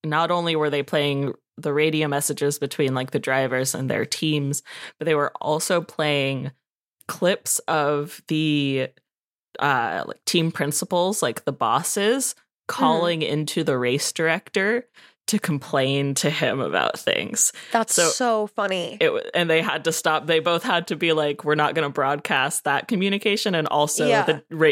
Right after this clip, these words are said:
Speaker 1: the team principals aren't allowed to call the race <laughs> director anymore <laughs> because there are multiple
Speaker 2: <laughs>
Speaker 1: races where they'd be calling him. And it was mostly between Red Bull and Mercedes because they
Speaker 2: Uh-huh.
Speaker 1: were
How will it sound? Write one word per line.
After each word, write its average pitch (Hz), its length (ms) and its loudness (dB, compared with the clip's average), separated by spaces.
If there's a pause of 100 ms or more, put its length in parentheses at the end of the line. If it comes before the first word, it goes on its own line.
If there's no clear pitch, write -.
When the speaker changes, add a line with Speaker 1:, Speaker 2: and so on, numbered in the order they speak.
Speaker 1:
the 147 340 0
team 151 300 -2
principals 151 560 0
aren't 151 200 0
allowed 147 320 0
to 160 120 -6
call 156 380 0
the 143 160 -2
race 180 240 2
<laughs> 214 60 -4
director - 540 0
anymore 202 420 0 (200)
<laughs> - 220 -2
because 220 440 2 (200)
there 233 280 0
are 285 200 4
multiple 214 440 4
Speaker 2:
<laughs> - 20 4
Speaker 1:
races 175 580 -2 (460)
where 208 180 6
they'd 185 180 4
be 190 140 2
calling 185 420 2
him. 190 220 0
And 180 180 -2 (300)
it 180 160 2
was 175 200 0
mostly 180 760 0 (100)
between 165 420 0
Red 147 280 0
Bull 151 180 0
and 180 100 0
Mercedes 135 680 0
because 143 260 -2
they 131 160 0
Speaker 2:
Uh-huh. - 80 2
Speaker 1:
were 139 280 2